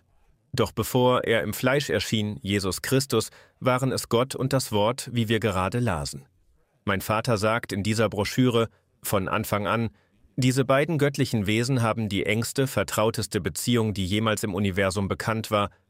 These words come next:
bei weitem.“ Denken Sie an die engste Vater-Sohn-Beziehung, die Sie je gesehen haben.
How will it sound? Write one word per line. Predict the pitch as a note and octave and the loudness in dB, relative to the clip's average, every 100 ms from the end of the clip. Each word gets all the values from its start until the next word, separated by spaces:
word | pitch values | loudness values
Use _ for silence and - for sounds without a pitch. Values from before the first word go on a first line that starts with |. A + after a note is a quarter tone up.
| _ | _
bei | B2 B2+ G#2+ | -2 0 0
weitem.“ | E2+ - - - _ _ - _ _ _ _ - - - | -2 -4 -12 -14 _ _ -20 _ _ _ _ -20 -12 0
Denken | C3 D3 C#3+ B2+ | 2 2 2 2
Sie | A2 A#2+ A2+ | 4 2 2
an | G2 G#2 | 0 0
die | G#2 - | 0 0
engste | A#2+ C#3 - B2+ | 0 0 0 -2
Vater-Sohn-Beziehung, | - A2+ B2 B2+ A2+ B2+ C3 F#2+ D#2 - G#2 G2 F#2+ | 0 0 2 0 2 4 4 2 -2 -2 0 0 0
die | G2 | -2
Sie | F2+ F#2+ | 0 0
je | F2+ G#2 | 0 0
gesehen | A2 F2+ G#2 G2 | 0 0 0 0
haben. | F2 D#2+ C#2+ - | -2 -2 -6 -14